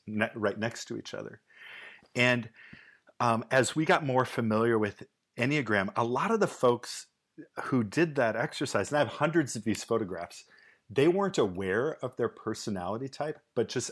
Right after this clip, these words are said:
asking that question, they pretty much nailed it, the, the p-,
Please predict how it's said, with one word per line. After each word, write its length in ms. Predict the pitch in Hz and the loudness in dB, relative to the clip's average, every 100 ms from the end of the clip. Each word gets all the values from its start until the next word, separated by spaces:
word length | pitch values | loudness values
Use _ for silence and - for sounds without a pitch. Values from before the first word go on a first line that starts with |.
| - | -4
asking 500 | 110 117 - 147 123 | -2 -2 -4 -4 -4
that 200 | 101 - | -6 -8
question, 720 | - 113 120 - 101 78 90 _ _ _ _ _ _ _ _ _ _ _ | -4 -4 -4 -10 -12 -12 -16 _ _ _ _ _ _ _ _ _ _ _
they 180 | 127 143 | 2 2
pretty 320 | - - 170 | 0 -2 -2
much 300 | 170 113 - 101 | 0 -2 -4 -6
nailed 360 | 95 104 101 | -4 -4 -4
it, 200 | - - _ _ _ _ | -10 -16 _ _ _ _
the, 320 | 107 101 104 - | -2 -2 -4 -2
the 160 | 98 | -2
p-, 180 | 92 - | -2 -10